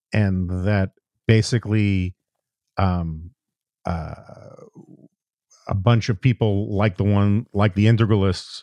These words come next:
should be able to impose a heavily religiously informed theory of the highest good about how people should live, and then use state power to impose it.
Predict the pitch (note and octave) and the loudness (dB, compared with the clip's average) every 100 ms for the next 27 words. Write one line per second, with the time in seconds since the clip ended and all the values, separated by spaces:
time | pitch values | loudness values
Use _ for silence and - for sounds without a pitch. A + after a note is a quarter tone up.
0 | _ - A2 G2 F2+ F2 _ _ _ _ | _ -6 -2 -2 -2 -8 _ _ _ _
1 | - G#2 G#2+ G2+ G2 - G#2+ G2 F2+ - | -4 -2 0 -2 -2 -2 -2 -2 -4 2
2 | A2+ A2 G#2 F#2+ F2+ - F2+ F2 F2+ - | 4 4 4 2 -2 -2 0 0 -2 -10
3 | _ - C3+ C3+ B2+ G#2+ G#2+ G2+ G#2 G#2+ | _ 2 4 6 4 4 2 2 2 0
4 | - G#2+ G2 F#2 G#2 G2+ F#2+ F#2+ G2 - | 0 0 2 0 0 0 2 0 -2 -12
5 | - - _ - B2 A#2 G#2+ G2 F2+ F2+ | -20 -20 _ 0 4 4 4 2 2 0
6 | E2+ G#2 G#2 F#2+ G#2 G#2 G#2+ A2+ F2 F#2 | 2 4 4 2 2 2 4 0 0 0
7 | G#2 F#2+ G#2+ G#2 F#2+ G2+ F2+ G#2+ A2 - | 2 0 0 0 -4 -2 0 0 0 0
8 | G2 G2 G2 G2+ - G2+ F2 G2 F2+ F2+ | 0 2 0 -2 -2 -2 0 0 0 0
9 | E2+ F2 E2+ E2 - C3+ E3 | -2 -4 -4 -4 0 0 -2